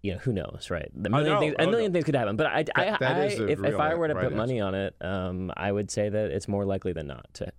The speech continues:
Speaker 1: to happen in some, in some form. On June twelfth, who knows? I think you've got particularly the South Korean government putting all its chips into this basket. President Moon has staked his entire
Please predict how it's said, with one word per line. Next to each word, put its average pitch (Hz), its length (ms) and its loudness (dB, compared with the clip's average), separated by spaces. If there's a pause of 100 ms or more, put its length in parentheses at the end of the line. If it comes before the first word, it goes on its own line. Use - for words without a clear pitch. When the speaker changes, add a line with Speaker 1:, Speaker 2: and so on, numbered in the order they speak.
Speaker 1:
to 104 100 -8
happen 71 380 -8
in 85 80 -4
some, 80 300 -6
in 87 120 -4
some 78 200 -6
form. 67 240 -8
On 98 160 -2
June 110 180 0
twelfth, 165 480 -2
who 113 100 0
knows? 98 600 -4 (500)
I 101 140 0
think 107 180 -2
you've 98 140 -2
got 92 400 2 (340)
particularly 110 400 0
the 95 100 0
South 92 220 -2
Korean 87 240 -6
government 85 560 -6
putting 82 400 -4
all 82 240 -8
its - 140 -12
chips - 260 -6
into - 220 -8
this - 220 -10
basket. - 720 -8 (380)
President 101 400 0
Moon 98 320 0
has 98 160 -4
staked - 220 -6
his 87 60 -8
entire 73 680 -6